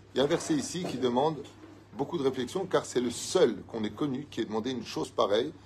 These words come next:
et on voit la réaction d'Hachem. Vayomar, il dit, qui parle ? Moshe Rabbeinu. Ar'enina et kevodecha. Montre-moi ton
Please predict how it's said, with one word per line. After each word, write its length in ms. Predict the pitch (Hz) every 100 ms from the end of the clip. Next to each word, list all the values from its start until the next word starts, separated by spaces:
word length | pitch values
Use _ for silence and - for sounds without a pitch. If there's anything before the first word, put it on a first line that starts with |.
| - - -
et 40 |
on 80 | 117
voit 140 | 160
la 80 | 190
réaction 400 | 139 135 - 160
d'Hachem. 360 | 113 101 - 98 - - - - - - - - - -
Vayomar, 560 | 113 170 180 107 - - - - - -
il 160 | 147 139
dit, 180 | 107 87
qui 180 | - 143
parle ? 400 | - 123 185 202 -
Moshe 260 | 107 -
Rabbeinu. 340 | 131 113 107 - - -
Ar'enina 1080 | 131 131 - 202 220 170 156 175 226 247 -
et 240 | 160 180 180 -
kevodecha. 1160 | 143 131 156 151 151 151 107 113 120 123 123 123 - - - -
Montre-moi 920 | 120 180 190 - 127 127 160 175 175 170
ton 220 | 120 113